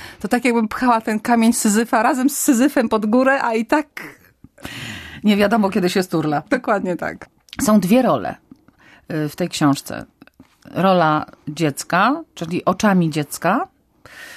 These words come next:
Speaker 2: y, jej postrzeganie tej mamy, od tego, jak się jest jeszcze w, w łonie matki i jak to matka potrafi,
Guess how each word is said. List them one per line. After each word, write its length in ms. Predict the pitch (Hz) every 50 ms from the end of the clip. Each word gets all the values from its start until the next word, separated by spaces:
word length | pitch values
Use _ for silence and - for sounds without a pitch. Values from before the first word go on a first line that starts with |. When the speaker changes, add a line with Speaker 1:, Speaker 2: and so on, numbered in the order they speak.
| - - - _
Speaker 2:
y, 120 | 160 165 170
jej 200 | 190 208 208 190
postrzeganie 720 | - 185 175 - - - - 180 170 180 175 170 170 160
tej 160 | - 175 185
mamy, 560 | 196 196 175 165 170 160 156 196 254 349 381 - _ - -
od 400 | - 202 233 226 - - - - - _
tego, 280 | 196 190 180 175 175
jak 240 | 170 170 165 165 -
się 180 | - - - 170
jest 640 | 160 156 151 160 160 156 151 - - - - - 156
jeszcze 400 | 156 143 - - - 160 151 147
w, 300 | - - - - - 156
w 400 | 151 151 151 151 156 160 175 185
łonie 320 | 226 262 247 214 160 151
matki 680 | 165 160 151 143 - - - - 190 185 214 254 302 - - - - - - - - -
i 40 | 185
jak 160 | 180 175 -
to 100 | - 190
matka 340 | 190 190 190 185 - 185 175
potrafi, 600 | 180 185 180 180 180 185 - - 190 180 180